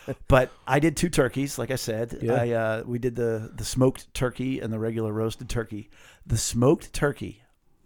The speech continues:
Speaker 1: which I did in a flat fashion after having taken the vertebrae out,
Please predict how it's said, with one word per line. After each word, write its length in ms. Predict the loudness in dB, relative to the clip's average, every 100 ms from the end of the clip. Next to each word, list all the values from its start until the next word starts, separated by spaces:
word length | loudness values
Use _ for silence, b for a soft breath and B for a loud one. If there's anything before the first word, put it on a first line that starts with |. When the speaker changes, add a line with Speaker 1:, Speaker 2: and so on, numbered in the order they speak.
| _
Speaker 1:
which 160 | -8 -4
I 80 | -2
did 240 | -2 -2
in 240 | -4 -6 -6
a 40 |
flat 540 | -8 -6 -2 -2 -4 -10
fashion 520 | -4 0 0 -2 -6 -8
after 280 | -8 -6 -4
having 300 | -4 -4 -4
taken 360 | -4 -2 -2
the 80 | -2
vertebrae 420 | 0 -2 -4 -8
out, 220 | -8 -12